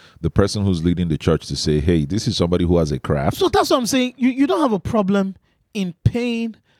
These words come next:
Speaker 2: a pastor who comes. Rather, you regard it, "Oh, no, he's a man of God. He needs
Speaker 1: Mm.
Speaker 2: to be paid. Let's reverence him.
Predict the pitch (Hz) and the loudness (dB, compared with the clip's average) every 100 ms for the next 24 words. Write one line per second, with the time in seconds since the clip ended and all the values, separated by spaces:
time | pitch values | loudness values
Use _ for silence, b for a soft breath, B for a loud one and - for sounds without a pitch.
0 | _ _ _ _ 180 - 175 170 - 170 | _ _ _ _ -6 -2 -2 -2 -2 -2
1 | 175 - 160 156 247 220 196 196 196 247 | -2 -4 -4 2 4 4 4 4 4 2
2 | 202 240 190 180 180 160 151 196 170 - | 2 2 2 0 -2 -4 0 0 0 -2
3 | 165 151 - - - b b b b 170 | -4 -4 -8 -16 -20 b b b b -2
4 | 190 165 151 160 - 226 185 170 180 156 | 0 0 -4 -10 -2 0 0 0 0 2
5 | 196 190 175 - 202 160 | 2 2 0 -4 -6 -6